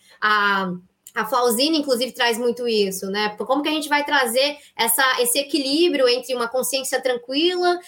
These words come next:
e corpos subjugados mesmo, né? No Brasil é muito isso, é muito do não oficial, do não dito, do não declarado. Então, eu acho que tem até diferenças com Lula e Bolsonaro no poder. Eu acho que, de um modo ou de outro, é, essas ações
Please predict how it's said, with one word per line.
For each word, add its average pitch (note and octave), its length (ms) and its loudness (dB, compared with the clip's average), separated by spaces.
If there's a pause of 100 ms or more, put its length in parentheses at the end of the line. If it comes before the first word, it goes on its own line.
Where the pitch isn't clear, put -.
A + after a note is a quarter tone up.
(120)
e C#4 680 2
corpos D#4 360 0
subjugados C4 840 0
mesmo, F3 360 -4
né? F3+ 160 -8
No A3 120 0
Brasil B3+ 280 2
é C#4 40 4
muito D4 260 -2
isso, C#4 380 0
é - 20 -2
muito A#3 240 -2
do C4+ 100 -4
não C4 200 2
oficial, B3 520 0
do G#3+ 80 -2
não A#3 220 0
dito, C4+ 880 -8 (260)
do A#3+ 120 -2
não B3 180 2
declarado. A3+ 880 0 (240)
Então, A3 160 -2
eu A#3+ 60 2
acho B3 240 0
que C#4+ 180 -4
tem D#4+ 280 0
até D4+ 260 0
diferenças B3 840 -2
com A3+ 140 -4
Lula A3 300 -2
e G#3+ 40 -2
Bolsonaro G#3 440 -2
no G#3 100 -2
poder. G#3 420 -2
Eu B4 80 0
acho G#3+ 240 -4
que, G#3+ 260 -4 (220)
de A3 120 2
um - 20 -2
modo B3 240 2
ou B3+ 60 2
de A#3+ 100 2
outro, G#3+ 480 2
é, G3+ 280 0
essas G3+ 280 -2
ações G#3 760 -2